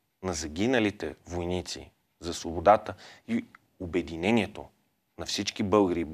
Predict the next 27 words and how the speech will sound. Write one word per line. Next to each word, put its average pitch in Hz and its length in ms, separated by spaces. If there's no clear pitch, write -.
български 92 440
земи, 80 400
той 151 100
ще - 140
стане 160 260
логичното 143 640
място, 156 460
откъдето 135 420
да 107 120
започват 135 680
и 104 100
да 98 100
тръгват 107 380
подобни 104 440
събития. 95 500
Той 98 120
ще - 140
е 107 40
място, 98 380
в - 40
което 101 260
на 92 100
годишнини 90 720
да 82 80
идват - 360
държавни 87 560
ръководители, 78 800